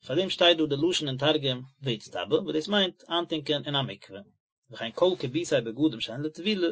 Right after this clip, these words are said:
מתרגמן ויצטבע. ווי מען טרעפט א לשון כיבוס, וואס ער מיינט טובלן,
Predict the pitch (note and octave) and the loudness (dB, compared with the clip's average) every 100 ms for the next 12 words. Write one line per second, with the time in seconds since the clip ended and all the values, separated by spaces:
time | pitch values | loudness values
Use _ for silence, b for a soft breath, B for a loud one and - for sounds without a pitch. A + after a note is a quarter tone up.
0 | - C3+ C3+ C3 F3 D3+ C3+ - C3 - | -4 -8 -6 -2 -2 -2 -6 -4 -4 -4
1 | - F#2+ - - F#3+ E3+ C#3 D#3+ D#3 - | -6 -8 -10 -6 -2 -2 4 4 4 -4
2 | b b b b b A2+ D#3 E3 C3+ D#3+ | b b b b b 0 2 2 2 4
3 | D3 - - - B2+ B2 B2+ D3 D#3 G#3 | 4 2 -12 -16 -10 -6 -2 -2 2 2
4 | F3 E3 | 4 2